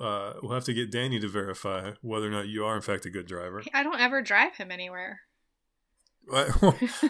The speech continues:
Speaker 1: Well, <laughs> maybe that speaks volumes, Casey. If he
Speaker 2: It's
Speaker 1: will
Speaker 2: pretty
Speaker 1: not even get in
Speaker 2: rare.
Speaker 1: the car with
Speaker 2: Sometimes
Speaker 1: you.
Speaker 2: I'll offer to drive him somewhere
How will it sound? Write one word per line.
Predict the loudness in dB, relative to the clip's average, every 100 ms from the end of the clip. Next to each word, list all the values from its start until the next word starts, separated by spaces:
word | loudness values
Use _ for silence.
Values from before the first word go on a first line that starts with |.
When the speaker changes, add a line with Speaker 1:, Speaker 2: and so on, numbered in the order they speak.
| 4
Speaker 1:
Well, | 2 4 4 10 12 10 2 -6 -6
<laughs> | -10 -6 -8 _ -8 -8 -4
maybe | 2 8 10 10 8
that | 8 6
speaks | 6 4 0 0
volumes, | -2 0 0 0 0 0
Casey. | 0 0 -2 -4 -6 -20 -20 _ _ _ -16 -16 -10 2
If | 4 6
he | 4 6
Speaker 2:
It's | 4 4
Speaker 1:
will | 8
Speaker 2:
pretty | 10
Speaker 1:
not | 10 8
even | 8
get | 8
in |
Speaker 2:
rare. | 6
Speaker 1:
the | 2
car | 4 6
with | 6
Speaker 2:
Sometimes | 6 4 2
Speaker 1:
you. |
Speaker 2:
I'll | 2 2
offer | 4 4 4 0 0 0
to | -4
drive | 4 4 4
him | -6
somewhere | -10 -10 -4 -2 -2 -4 -14